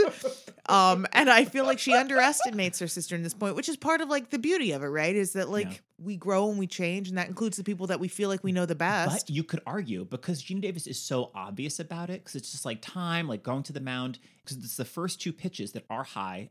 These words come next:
Speaker 1: and Kit swings at both and misses, just
Speaker 2: Mm-hmm.
Speaker 1: like in the very first game,
Speaker 2: Right,
Speaker 1: which
Speaker 2: that
Speaker 1: is
Speaker 2: we
Speaker 1: where
Speaker 2: see.
Speaker 1: Jon Lovitz is, like, seeing at the tr-, seeing, like, "Oh, Geena Davis is really great," and you s-, and sees Lori Petty, like, strike out. And just in that, in that first one, it's two that are too high, and then one right down the center.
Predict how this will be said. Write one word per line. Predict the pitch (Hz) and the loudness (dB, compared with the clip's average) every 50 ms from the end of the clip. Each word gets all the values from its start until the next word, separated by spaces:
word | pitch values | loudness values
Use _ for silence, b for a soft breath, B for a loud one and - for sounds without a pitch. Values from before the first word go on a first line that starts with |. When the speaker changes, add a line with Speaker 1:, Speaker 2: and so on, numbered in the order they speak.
| _ - | _ -8
Speaker 1:
and | 113 104 101 101 - | -4 -4 -4 -4 -6
Kit | - - 135 - - | -8 -8 -8 -6 -6
swings | - - 123 113 107 117 123 190 | -6 -6 -4 -2 -2 -2 -2 -4
at | 147 - | -6 -6
both | 113 101 104 - | -6 -6 -4 -4
and | 113 101 | -4 -4
misses, | 95 101 - 101 98 95 156 | -4 -6 -6 -8 -6 -6 -6
just | 151 147 156 160 147 | -4 -4 -4 -4 -4
Speaker 2:
Mm-hmm. | 196 | -4
Speaker 1:
like | 185 - | -6 -4
in | 160 | -2
the | 135 123 | -2 -2
very | 120 131 151 175 | 0 0 -2 -2
first | - - 196 190 175 - - - | -4 -4 -6 -4 -6 -6 -8 -10
game, | 110 95 87 87 87 - | -10 -8 -8 -8 -6 -6
Speaker 2:
Right, | - 160 135 107 - _ _ - | -6 -6 -6 -6 -8 _ _ -10
Speaker 1:
which | 123 110 - | -6 -4 -2
Speaker 2:
that | 170 160 | -2 0
Speaker 1:
is | |
Speaker 2:
we | - | 2
Speaker 1:
where | 120 117 113 113 | 2 4 2 2
Speaker 2:
see. | 107 139 | 2 0
Speaker 1:
Jon | 120 113 110 | 0 0 0
Lovitz | 104 104 104 107 - - | 0 0 -2 -2 -4 -6
is, | 104 110 | -8 -8
like, | 104 98 - | -8 -8 -8
seeing | - - 120 110 107 | -6 -4 -2 -2 -2
at | 104 | -2
the | - - | -4 -8
tr-, | - - - | -18 -18 -18
seeing, | - - 127 127 117 107 95 95 87 - | -12 -8 -4 -2 -2 0 -2 -2 -4 -6
like, | 104 95 90 - - | -8 -8 -8 -8 -6
"Oh, | - 131 | -4 -4
Geena | 104 92 - 107 98 | -2 -2 -4 -4 -4
Davis | 107 120 110 107 - | -4 -4 -6 -8 -10
is | 98 90 | -10 -10
really | 98 95 95 92 | -8 -8 -8 -8
great," | 92 - 139 120 95 - 101 | -6 -4 -2 -2 -2 -2 -2
and | 98 | -4
you | 95 92 | -4 -4
s-, | - - | -6 -8
and | - 104 98 | -10 -10 -8
sees | - 113 98 92 | -6 -8 -6 -6
Lori | 98 98 95 | -6 -6 -6
Petty, | 92 - - 98 95 95 | -8 -8 -10 -8 -8 -8
like, | 95 98 - | -8 -10 -10
strike | - - - 85 92 - | -12 -12 -12 -10 -8 -6
out. | 135 117 98 92 - - b b b b b b b b b b _ - | -4 -4 -4 -6 -8 -12 b b b b b b b b b b _ 0
And | 113 110 | 0 2
just | 110 143 135 - | 0 0 -4 -4
in | 135 | -6
that, | 127 - - | -6 -6 -4
in | 131 | -4
that | 120 117 - | -4 -4 -4
first | - - 254 247 - - 113 | -4 -6 -6 -6 -6 -6 -6
one, | 98 92 90 90 92 - _ _ _ _ _ _ | -4 -4 -4 -4 -6 -8 _ _ _ _ _ _
it's | - 110 - - | -6 -6 -6 -6
two | - - - - 185 180 180 160 175 - _ _ _ _ _ - | -8 -6 -4 -2 -2 -2 -2 -4 -6 -10 _ _ _ _ _ -8
that | 127 123 | -8 -6
are | 120 | -6
too | 110 - - 147 | -6 -6 -8 -8
high, | 120 - 107 101 98 95 95 95 - - | -6 -6 -6 -6 -6 -6 -6 -8 -8 -6
and | - 107 | -2 -2
then | 107 101 101 | 0 0 0
one | 110 107 104 | 0 0 0
right | 101 104 98 | -2 -4 -4
down | 110 98 | -4 -6
the | 95 95 | -6 -6
center. | - - 104 92 - - - - | -8 -8 -8 -10 -10 -12 -14 -16